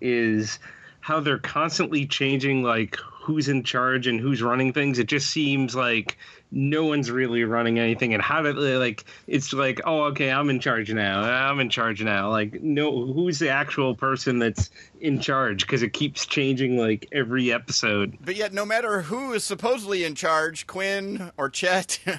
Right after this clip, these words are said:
Speaker 2: <laughs> or anybody seems to be able to tell anybody else what to do, and they do it.
Speaker 1: Yes. And, and episodes are getting out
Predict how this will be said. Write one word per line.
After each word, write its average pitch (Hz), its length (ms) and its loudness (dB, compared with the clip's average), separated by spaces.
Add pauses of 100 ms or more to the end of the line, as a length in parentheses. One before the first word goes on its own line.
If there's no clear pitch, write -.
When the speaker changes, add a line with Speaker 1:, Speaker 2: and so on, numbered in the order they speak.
Speaker 2:
<laughs> - 80 -10
or 160 100 0
anybody 175 420 0
seems 175 360 -6
to 147 60 -10
be 160 140 0
able 156 140 2
to 127 100 -10
tell 165 220 2
anybody 156 440 0
else 160 220 2
what 143 180 0
to 131 60 -6
do, 165 220 2
and 131 100 0
they 131 100 2
do 170 180 2
it. 107 240 -6 (540)
Speaker 1:
Yes. 139 540 0 (400)
And, 175 340 0 (340)
and 196 180 0
episodes 208 480 0
are 185 60 2
getting 170 280 -2
out 135 340 0